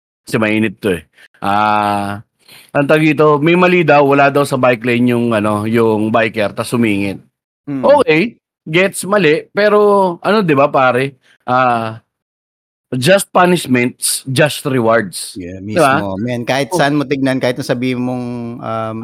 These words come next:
Speaker 2: "Hindi, ang mali dun yung biker, eh." Kung paano niya hinandle yun, dun siya, dun siya
Speaker 1: Oh,
Speaker 2: nadali.
Speaker 1: pare.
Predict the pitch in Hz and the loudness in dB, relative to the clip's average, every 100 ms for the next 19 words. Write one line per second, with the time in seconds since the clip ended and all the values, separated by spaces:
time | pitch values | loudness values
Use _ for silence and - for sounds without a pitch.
0 | 196 143 254 147 160 175 202 220 254 196 | -8 -2 -2 -2 -4 -4 -6 -8 -8 -8
1 | 160 156 151 156 185 175 120 - _ _ | -10 -4 -2 -2 -4 -6 -6 -10 _ _
2 | _ _ _ - 117 120 117 120 120 113 | _ _ _ -8 -4 -2 -2 -2 -2 -4
3 | 113 113 107 104 101 104 95 90 90 98 | -4 -4 -6 -6 -8 -8 -8 -10 -10 -8
4 | 87 85 98 98 92 85 87 226 85 151 | -8 -8 -10 -8 -8 -6 0 0 2 0
5 | 131 123 | 0 0